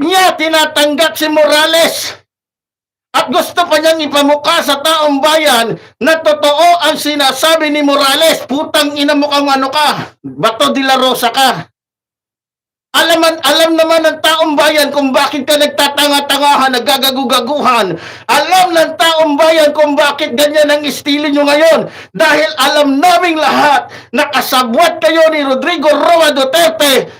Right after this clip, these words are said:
para pabagsakin si Pangulong Bongbong Marcos dahil natatakot kayo sa I C C.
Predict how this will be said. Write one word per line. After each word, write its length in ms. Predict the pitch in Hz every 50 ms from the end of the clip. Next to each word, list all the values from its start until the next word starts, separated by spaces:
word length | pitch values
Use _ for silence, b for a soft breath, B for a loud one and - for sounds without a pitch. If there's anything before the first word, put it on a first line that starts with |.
| B B
para 320 | - 311 349 330 339 330
pabagsakin 720 | 330 311 294 254 285 269 269 - - 247 - 302 349 359 269
si 120 | 269 269 262
Pangulong 480 | 269 262 285 302 339 339 330 320 294
Bongbong 440 | 294 285 302 294 285 269 277 277 277
Marcos 600 | 269 302 302 262 - - 220 202 190 - - - B B B
dahil 400 | B - 349 311 294 302 302 311
natatakot 800 | 294 285 285 - 294 277 277 277 330 330 302 - - 311 311 -
kayo 320 | 277 277 285 294 269 262 262
sa 320 | - 302 294 285 285 302
I 40 | 285
C 200 | 285 - 302 302
C. 120 | - -